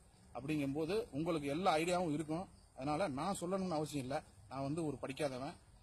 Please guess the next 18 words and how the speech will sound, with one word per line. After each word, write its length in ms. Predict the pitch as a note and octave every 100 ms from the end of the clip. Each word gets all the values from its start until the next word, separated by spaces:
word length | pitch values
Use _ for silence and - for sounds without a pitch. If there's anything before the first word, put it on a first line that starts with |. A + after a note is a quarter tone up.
| -
எனக்கே 380 | B2+ D#3+ D3 A3
இவ்வளவு 240 | A3 F#3
உணர்வு 280 | D#3 G3 F#3+
இருக்கும்போது 500 | D#3 D3 C3+ C#3+ E3+
உங்களுக்கு 400 | D#3+ F3+ D#3 C3+
ஏகப்பட்ட 420 | D#3 F3+ E3+ C#3
உணர்வு 320 | B2+ E3 F3+
இருக்கும். 260 | C#3 B2+ F3 - - - -
கண்டிப்பா 460 | B2+ D#3 E3+ E3 F#3
தமிழ்நாட்டை 600 | - E3 F#3 D#3+ C#3 F#3+ A3+ - - -
இளைஞர் 420 | C#3 F3+ F3+ D3+
கையில 180 | D3+ D3
வந்து 380 | C#3 C#3+ G#3+ A#3+ - - - - C3
முன்னெடுத்துக்கிறீங்க. 640 | D3+ E3+ C#3+ C3+ C3 D#3 F#3+ - - - -
இனிமே 380 | B2 C3+ F3 G#3+
வந்தறிகளுக்கு 1000 | - B2 D#3 E3 D3 C3 A#2+ F#3 G#3
ஆதரவு 400 | - C3+ D3 B2+
கொடுக்காதீங்க. 440 | C#3 D3 C3 B2+